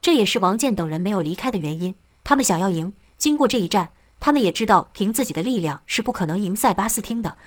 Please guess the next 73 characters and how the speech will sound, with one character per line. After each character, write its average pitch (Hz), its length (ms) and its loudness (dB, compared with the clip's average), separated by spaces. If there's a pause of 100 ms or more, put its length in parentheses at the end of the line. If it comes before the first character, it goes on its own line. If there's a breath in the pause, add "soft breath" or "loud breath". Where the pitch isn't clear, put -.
(180 loud breath)
更 285 160 2
别 208 180 2
提 202 140 -2
是 233 140 0
项 240 260 2
武 - 100 -8
了。 143 180 -10 (260 soft breath)
他 - 100 -4
们 220 80 2
需 254 140 0
要 202 80 6
海 165 220 0
森 254 180 -2
博 170 160 -2
士 226 140 2
的 202 100 0
力 220 160 -2
量， 147 200 -6 (200)
现 254 240 2
在 214 100 2
他 208 120 0
们 196 100 0
能 170 140 -2
做 233 180 2
的 - 220 -6
就 240 140 0
是 175 120 -2
加 - 180 2
强 185 160 0
训 247 200 0
练 185 180 0
与 170 80 -4
等 190 180 -4
待。 - 220 -4 (800)
一 277 180 2
日， 285 220 2 (240 soft breath)
海 233 220 4
森 302 180 4
一 269 80 0
个 254 120 2
人 214 120 0
悄 269 220 0
悄 262 160 0
地 226 80 0
来 175 160 2
到 220 140 2
了 185 100 2
基 254 160 -4
地 220 100 -6
深 247 200 -2
处， - 240 -4 (260 soft breath)
这 320 160 4
里 233 120 2
有 185 120 2
一 175 60 -2
个 220 120 0
极 202 160 -4
为 233 120 0
机 277 180 -2
密 294 100 0
的 180 100 -2
地 165 140 -6
方， 156 220 -6 (260 soft breath)
这 285 140 0
地 254 100 -2
方 233 200 0
连 196 140 -2
科 269 200 0
特 254 140 -2
都 190 100 0
不 190 120 -4
知 190 100 -4
道。 185 220 2